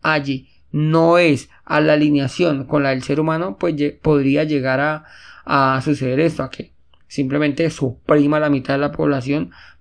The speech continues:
para, eh, lograr llegar a su objetivo, que sería no contaminación.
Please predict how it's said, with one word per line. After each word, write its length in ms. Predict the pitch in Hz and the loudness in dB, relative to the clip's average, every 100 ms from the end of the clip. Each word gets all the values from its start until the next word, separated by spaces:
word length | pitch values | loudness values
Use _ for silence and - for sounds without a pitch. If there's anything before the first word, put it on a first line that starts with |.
| - | -2
para, 640 | 156 143 147 - - _ _ | 0 2 0 -4 -12 _ _
eh, 400 | 143 139 135 131 - 269 - | -4 -2 -4 -6 -10 -10 -2
lograr 480 | 151 143 139 139 | 0 2 2 0
llegar 320 | 135 156 147 147 | 0 2 4 2
a 100 | 151 | 2
su 180 | 151 | 0
objetivo, 520 | 139 127 131 - 156 160 | -2 -2 -8 -2 -2 0
que 120 | 151 | -4
sería 280 | 131 135 131 | -2 -4 -4
no 300 | 143 135 - | -4 -4 -4
contaminación. 720 | 147 143 151 - - - | -6 -4 -4 -6 -10 -14